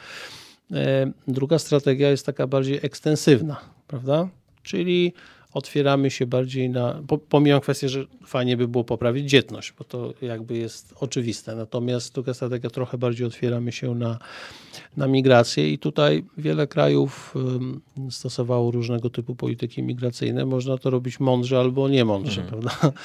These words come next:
Speaker 1: No, mądrze to jest tak, że wiemy, jakich kompetencji potrzebujemy na rynku pracy, e, wiemy, z jakich kierunków wtedy jesteśmy bardziej otwarci na,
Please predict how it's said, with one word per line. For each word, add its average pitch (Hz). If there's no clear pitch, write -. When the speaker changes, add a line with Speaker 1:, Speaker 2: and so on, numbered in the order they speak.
Speaker 1:
No, 151
mądrze 135
to 123
jest 123
tak, 127
że 123
wiemy, 123
jakich 117
kompetencji 120
potrzebujemy 120
na 113
rynku 117
pracy, 123
e, 120
wiemy, 117
z 117
jakich 120
kierunków 120
wtedy 120
jesteśmy 123
bardziej 117
otwarci 117
na, 120